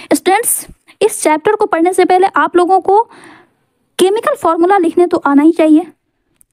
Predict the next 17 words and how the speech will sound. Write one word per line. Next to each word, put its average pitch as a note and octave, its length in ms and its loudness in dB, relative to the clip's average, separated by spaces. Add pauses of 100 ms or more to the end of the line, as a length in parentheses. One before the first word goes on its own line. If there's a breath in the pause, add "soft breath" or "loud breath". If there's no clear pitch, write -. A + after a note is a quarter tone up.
(360)
क्योंकि F4+ 240 2
इसमें F#4+ 260 -2
chemical E4 400 2
formula D#4+ 400 0
लिखे D#4 260 0
बिना D#4 220 4
कुछ D4+ 220 0
नहीं C#4 120 2
होने B3 180 2
वाला B3 220 2
है, D#4+ 80 2
क्योंकि D#4+ 240 2
इसमें E4+ 280 2
balancing C#4+ 480 2
करनी F4+ 220 4
होगी। F#4 260 2 (540 soft breath)
और G4+ 200 -2